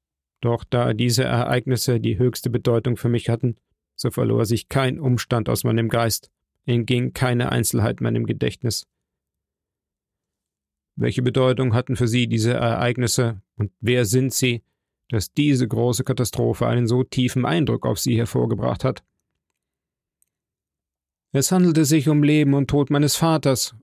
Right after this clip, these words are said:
antwortete das Mädchen. „Ich heiße Aidee und bin die Tochter von Ali Tependellini,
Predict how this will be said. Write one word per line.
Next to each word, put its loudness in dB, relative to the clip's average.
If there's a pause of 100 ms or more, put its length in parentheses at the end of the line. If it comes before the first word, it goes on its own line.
antwortete 0
das 0
Mädchen. 0 (640)
„Ich -2
heiße 2
Aidee 2 (320)
und 0
bin 0
die 0
Tochter -2
von 0
Ali 2
Tependellini, 0